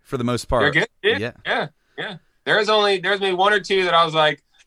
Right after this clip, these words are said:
Speaker 2: I mean, he's fucking kicking ass, but it's not the best. But, I mean, there's, most songs have really cool guitar solos. So that was nice. Yeah, I loved it.
Speaker 1: All right.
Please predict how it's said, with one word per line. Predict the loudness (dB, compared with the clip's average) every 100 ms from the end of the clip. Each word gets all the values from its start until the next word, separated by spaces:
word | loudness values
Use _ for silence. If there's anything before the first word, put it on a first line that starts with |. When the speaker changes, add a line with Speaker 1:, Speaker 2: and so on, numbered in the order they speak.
| -6
Speaker 2:
I |
mean, | -2 -2
he's | -4 0
fucking | 0 0 -2
kicking | -2 -2
ass, | 0 0 -2
but | -6
it's | -2
not | -2 -2
the |
best. | 0 2 0 -2
But, | -4
I | -4
mean, | -4 -2
there's, | -2 -4 -10 _ _ _
most | -2 0 0 0
songs | 2 2 0 0
have | 2 2 0 -6 _ -14
really | -6 -6 -6
cool | -6 -8
guitar | -6 -6 -6
solos. | -8 -18 -16 -18 -18 _
So | -8 -2 -2 -2 -4 _ _ _ _ _
that | -2 -2
was | -2
nice. | -10 -12 -14 -20 _ _ _ _ _ _ _ -2
Yeah, | 0
I |
loved | 2 0 -2
it. | -10 _ _ _ _ _ _ -16
Speaker 1:
All | -6
right. | -2 0 0